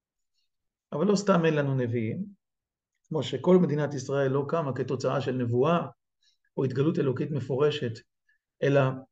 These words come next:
על ידי אלוקות שבתוכנו, על ידי ההכרה הרוחנית שבתוכנו. מה צריך לעשות? מה מוטל עלינו? כך גם מוטל עלינו להבין את המציאות ולקרוא אותה, כמו לפני שמונים שנה, גם עכשיו.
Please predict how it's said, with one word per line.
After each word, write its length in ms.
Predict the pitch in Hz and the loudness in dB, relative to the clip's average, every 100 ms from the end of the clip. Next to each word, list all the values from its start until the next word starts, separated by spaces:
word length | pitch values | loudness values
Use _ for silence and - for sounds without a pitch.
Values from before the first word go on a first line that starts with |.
| _ _ | _ _
על 120 | 127 | -6
ידי 460 | 131 127 160 160 - | -4 4 4 4 2
אלוקות 340 | 139 131 - 170 | 0 0 0 -2
שבתוכנו, 760 | 156 131 135 123 151 151 120 | 0 0 -2 2 2 2 0
על 100 | 101 | -2
ידי 160 | 107 135 | 0 0
ההכרה 480 | 127 113 123 143 160 | 0 -2 -2 0 0
הרוחנית 460 | 131 120 127 139 | -2 -4 -6 -6
שבתוכנו. 720 | - 123 123 120 156 156 110 107 _ _ _ _ _ _ _ _ _ - | -8 -8 -8 -6 -4 -4 -6 -12 _ _ _ _ _ _ _ _ _ -4
מה 120 | 139 | -2
צריך 300 | 139 135 143 | 2 0 2
לעשות? 460 | 135 120 - 117 135 | 2 0 0 -4 -2
מה 80 | |
מוטל 320 | 139 131 131 123 | -2 0 2 2
עלינו? 380 | 117 113 110 135 - | 2 -2 -2 -6 -6
כך 160 | - 151 | -6 -4
גם 80 | 165 | -2
מוטל 200 | 156 175 | 2 4
עלינו 260 | 165 175 | 6 4
להבין 280 | 165 151 170 | 2 2 2
את 60 | 175 | -2
המציאות 340 | 165 156 170 156 | -4 -4 -4 -4
ולקרוא 380 | 156 - 160 | -6 0 2
אותה, 200 | 190 180 - _ _ _ _ _ | 2 -2 -12 _ _ _ _ _
כמו 160 | - 170 | -2 2
לפני 280 | 190 165 170 | 2 2 -2
שמונים 360 | - 151 127 | -2 -2 -2
שנה, 240 | 113 120 117 | -2 0 0
גם 180 | 123 135 | 0 -2
עכשיו. 300 | - 185 | 0 0